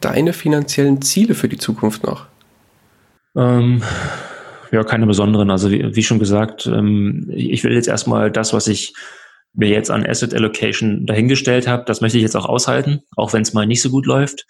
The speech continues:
Speaker 1: Mhm.
Speaker 2: Bisher lief's ja alles ganz gut. Ich meine, zweitausend, Anfang zweitausendsiebzehn habe ich angefangen. Zweitausendsiebzehn war, äh, im Prinzip am Aktienmarkt ein gutes Jahr. Ähm, zweitausendachtzehn ist ein sehr volatiles Jahr.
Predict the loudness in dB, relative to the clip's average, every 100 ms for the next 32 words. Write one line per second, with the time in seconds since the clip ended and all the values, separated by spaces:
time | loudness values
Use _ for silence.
0 | -14 -6 0 2 2 2 0 0 0 0
1 | -4 -16 _ -6 -4 -2 -4 0 0 2
2 | -2 -4 -2 -2 -2 -4 -6 _ -8 -4
3 | -2 -2 0 -2 0 -2 0 0 0 0
4 | 0 0 0 0 -2 -8 -20 -20 -20 _
5 | -4 0 0 0 0 0 0 2 2 2
6 | 0 -4 -2 0 0 -4 -4 -6 -2 -4
7 | -2 0 0 0 -2 -4 -2 0 0 0
8 | -4 _ -20 -20 -20 -20 _ -4 0 0
9 | 0 0 0 0 -4 -4 -6 -4 -2 0
10 | 0 0 0 0 0 0 0 0 -2